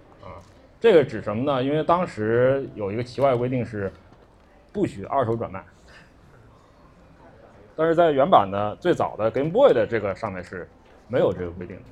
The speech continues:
就这个时候才会有，就是可能一段时期里面它会有这么一个政策，它就会永远的留在这个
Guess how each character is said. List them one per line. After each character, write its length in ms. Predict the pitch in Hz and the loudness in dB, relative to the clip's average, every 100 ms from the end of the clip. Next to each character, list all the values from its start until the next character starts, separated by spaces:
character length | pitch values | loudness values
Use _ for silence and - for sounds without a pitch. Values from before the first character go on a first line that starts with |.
| - - _ _ - | -20 -20 _ _ -16
就 40 | |
这 100 | 98 | -10
个 60 | 143 | -8
时 60 | 98 | -10
候 60 | |
才 180 | 95 110 | -8 -6
会 140 | 113 | -6
有， 100 | 95 - - | -10 -16 -16
就 100 | 113 | -12
是 80 | 110 | -10
可 120 | - | -8
能 140 | 101 117 | -8 -4
一 80 | |
段 180 | 156 135 | -2 -4
时 160 | - 131 | -4 -8
期 160 | 175 | -4
里 80 | 147 | -6
面 140 | 90 92 | -6 -6
它 160 | 120 | -4
会 100 | 123 | -2
有 140 | 104 95 | -4 -8
这 80 | |
么 100 | 117 | -8
一 40 | 135 | -4
个 100 | 170 | -4
政 180 | 330 262 | -4 -6
策， 220 | 92 82 - - _ - | -8 -14 -18 -20 _ -8
它 80 | 117 | -2
就 140 | 120 | 0
会 140 | 113 113 | 0 0
永 140 | 151 | 0
远 120 | 139 | 0
的 80 | 101 | -2
留 180 | 95 110 | -6 -4
在 140 | 123 | -2
这 160 | 110 107 | -2 -4
个 320 | 95 92 87 | -6 -8 -10